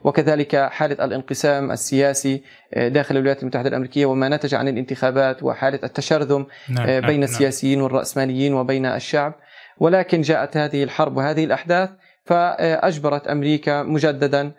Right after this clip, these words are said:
Speaker 1: على أن تتحرك، آه، بما يحاكي ما فرضه هذا الملف من، آه، من قوة على، آه، على السياسة الدولية وعلى الساحة الدولية.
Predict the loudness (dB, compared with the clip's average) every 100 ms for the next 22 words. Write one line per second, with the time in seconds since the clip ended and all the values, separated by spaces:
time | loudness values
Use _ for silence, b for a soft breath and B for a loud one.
0 | b b -2 0 2 0 -2 -4 -2 0
1 | 0 -2 -4 -2 0 -2 -2 0 0 0
2 | -2 0 -2 -2 -4 -4 -2 -2 2 2
3 | 2 0 0 0 0 0 -2 -4 -8 b
4 | b b 0 2 2 0 -2 -2 -2 -4
5 | -2 -4 0 2 2 2 0 0 0 0
6 | -2 -4 -4 -4 -6 b b b b -8
7 | -4 0 0 0 0 0 0 0 2 2
8 | 2 2 0 -2 -2 -2 -2 -2 -2 -2
9 | -2 -2